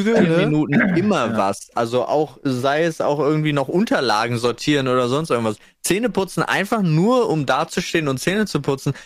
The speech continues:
Speaker 2: find ich halt so mega Zeitverschwendung.
Speaker 1: Okay, nee,
Speaker 3: Ich
Speaker 1: also
Speaker 3: hab ja
Speaker 1: geht
Speaker 3: in
Speaker 1: bei
Speaker 3: der
Speaker 1: mir halt
Speaker 3: Zeit,
Speaker 1: nicht anders.
Speaker 3: ich hab ja in der Zeit einen Kopfhörer im Ohr meistens.
Speaker 2: Da
Speaker 3: Also ich
Speaker 2: geht,
Speaker 3: bin ja meistens,
Speaker 2: da
Speaker 3: ich bin ja
Speaker 2: geht
Speaker 3: meistens
Speaker 2: mehr.
Speaker 3: alleine, wenn ich die Kopfhörer, wenn ich,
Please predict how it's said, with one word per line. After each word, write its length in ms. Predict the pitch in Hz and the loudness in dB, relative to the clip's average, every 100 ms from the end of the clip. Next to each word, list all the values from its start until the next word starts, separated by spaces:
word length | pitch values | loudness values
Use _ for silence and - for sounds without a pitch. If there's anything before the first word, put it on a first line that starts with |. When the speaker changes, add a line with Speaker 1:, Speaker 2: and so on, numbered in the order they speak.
| _ _ | _ _
Speaker 2:
find 280 | - 165 170 | -2 0 2
ich 220 | 160 160 | 0 2
halt 240 | 151 143 127 | 2 0 -2
so 280 | 131 294 277 | 0 0 4
mega 460 | 277 285 226 202 | 4 4 2 0
Zeitverschwendung. 1040 | - 208 214 147 143 135 113 120 127 180 - _ _ - | 0 -2 0 -4 -2 -2 0 0 0 0 -4 _ _ -12
Speaker 1:
Okay, 320 | - 175 156 | -6 -6 0
nee, 80 | 143 | 2
Speaker 3:
Ich 80 | 143 | 2
Speaker 1:
also 120 | 139 | 2
Speaker 3:
hab 80 | 117 | 0
ja 40 | 104 | 2
Speaker 1:
geht 20 | |
Speaker 3:
in 60 | 101 | 2
Speaker 1:
bei 40 | |
Speaker 3:
der 60 | 107 | 2
Speaker 1:
mir 60 | 135 | 2
halt 40 | |
Speaker 3:
Zeit, 60 | 110 | 0
Speaker 1:
nicht 80 | 131 | -2
anders. 160 | 127 | -4
Speaker 3:
ich 80 | 123 | -4
hab 100 | 104 | -2
ja 60 | 113 | 0
in 140 | 107 | 0
der 140 | 110 104 | 0 0
Zeit 180 | 113 | -4
einen 80 | 110 | -4
Kopfhörer 460 | 104 123 - 101 95 | -6 -4 0 0 0
im 120 | 95 | 0
Ohr 200 | 82 98 | -2 0
meistens. 580 | 95 92 - 98 95 - - _ _ _ - - - - | 0 -2 -2 -2 -4 -8 -20 _ _ _ -18 -16 -16 -6
Speaker 2:
Da 60 | 104 | -2
Speaker 3:
Also 100 | 98 | 0
ich 40 | |
Speaker 2:
geht, 80 | 120 | 2
Speaker 3:
bin 80 | 120 | 2
ja 80 | 120 | 0
meistens, 220 | 120 110 | 0 0
Speaker 2:
da 60 | 110 | 0
Speaker 3:
ich 80 | 117 | 0
bin 80 | |
ja 140 | 143 123 | 0 2
Speaker 2:
geht 20 | 131 | 2
Speaker 3:
meistens 160 | 147 | 0
Speaker 2:
mehr. 80 | 120 | 0
Speaker 3:
alleine, 360 | 117 117 147 127 | 0 0 0 -2
wenn 120 | 110 | -2
ich 80 | 101 | -4
die 120 | 110 | -4
Kopfhörer, 440 | - 107 113 104 98 | -4 -2 -2 0 0
wenn 80 | |
ich, 160 | 107 | -4